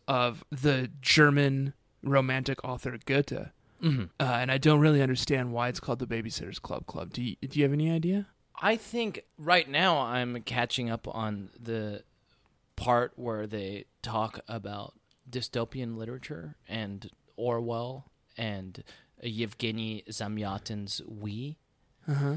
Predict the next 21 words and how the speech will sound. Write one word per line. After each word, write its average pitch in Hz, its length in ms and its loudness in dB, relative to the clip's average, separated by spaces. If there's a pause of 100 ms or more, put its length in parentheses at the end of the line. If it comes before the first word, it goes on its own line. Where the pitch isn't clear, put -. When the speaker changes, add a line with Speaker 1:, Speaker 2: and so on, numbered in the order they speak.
(380)
Speaker 2:
Um, 95 460 -6 (240)
and 113 360 2 (220)
I 135 120 4
just 135 260 -4
assumed 110 760 -4 (100)
that 104 440 -8
it 117 80 -10
was 104 160 -8
called 101 260 -6
the 98 60 -10
Babysitters 92 640 -8
Club 90 400 -10 (180)
Club 104 400 0
because 95 600 -10 (500)
they're 101 400 -6
babysitting 101 840 -6
us - 420 -6
and 92 160 -14
they 90 100 -10
look 87 240 -12
after 87 400 -8